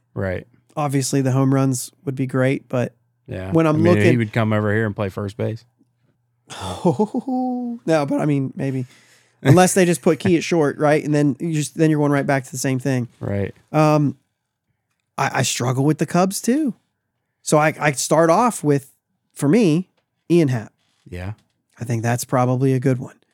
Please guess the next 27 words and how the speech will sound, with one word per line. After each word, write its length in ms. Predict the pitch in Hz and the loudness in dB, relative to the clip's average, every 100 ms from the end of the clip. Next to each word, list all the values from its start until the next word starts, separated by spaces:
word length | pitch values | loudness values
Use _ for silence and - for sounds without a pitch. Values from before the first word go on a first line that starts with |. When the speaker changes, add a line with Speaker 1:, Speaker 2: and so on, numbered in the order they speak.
| _ | _
Speaker 1:
Yeah. 180 | 123 98 - | -12 -10 -6
Speaker 2:
I've 160 | 117 123 | -4 -2
looked 220 | 131 131 | -2 -2
through 240 | 147 156 | 2 4
and 80 | 151 | 4
I 60 | 120 | 0
think, 200 | 127 156 | -6 -14
"Man, 140 | 143 | -10
well, 120 | 135 | -6
here's 280 | 120 151 139 | -4 -2 -2
one 180 | 151 156 | 0 0
thing 180 | 160 160 | 2 2
you 140 | 160 | 2
know 140 | 147 143 | 2 2
you're 160 | 156 | 2
getting 220 | 147 151 151 | 0 -2 -2
from 160 | - | -4
Ian 140 | 147 127 | -4 -4
Happ. 240 | 123 - | -6 -8
First 260 | - 127 - | -6 -6 -2
off, 220 | 147 143 | -2 -2
he's 160 | 135 - | -8 -10
from 180 | 120 | -4
the 60 | 160 | -2
Pittsburgh 380 | 196 185 202 185 | -2 -2 0 2
area." 380 | 165 170 165 165 | 4 4 2 0
Speaker 1:
Mm-hmm. 240 | 113 139 | -4 -8